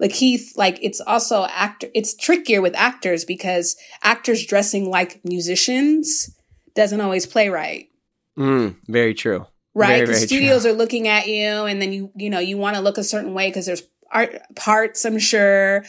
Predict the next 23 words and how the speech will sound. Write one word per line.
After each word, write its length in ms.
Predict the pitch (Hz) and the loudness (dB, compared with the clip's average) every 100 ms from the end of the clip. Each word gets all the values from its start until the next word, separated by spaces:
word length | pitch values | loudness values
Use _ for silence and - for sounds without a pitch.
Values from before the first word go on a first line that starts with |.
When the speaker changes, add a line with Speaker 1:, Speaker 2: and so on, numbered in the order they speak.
| - | -4
Speaker 1:
like, 180 | - 180 | -2 -2
him, 320 | - 202 208 - | 0 0 0 -8
you 120 | 220 214 | -4 0
know, 240 | 185 170 | 2 0
and 320 | 170 180 175 | 0 -6 -6
directors 520 | - 180 208 208 208 190 | -2 0 0 2 0 0
looking 280 | 196 196 | -2 -2
at 140 | 185 - | -2 -2
you, 320 | 196 190 190 - - - | -4 -6 -8 -16 -12 -4
but 120 | 202 | 0
you 100 | 240 | 2
have 140 | 233 | 2
to 80 | 240 | 0
be 140 | 233 233 | 0 0
a 40 | |
special 460 | 220 - 220 214 208 | 0 2 2 2 -2
kind 200 | 208 170 | 0 0
of 80 | 156 | 0
guy, 440 | 170 147 - 196 _ _ _ _ | 0 0 -6 -12 _ _ _ _
like 160 | 147 - | -6 -4
Lakeith, 560 | 175 - 190 180 180 196 | -4 -2 0 -2 -6 -4
Johnny 420 | 185 170 170 175 | 2 2 2 0
Depp, 520 | 165 170 175 170 - | 0 2 2 0 -4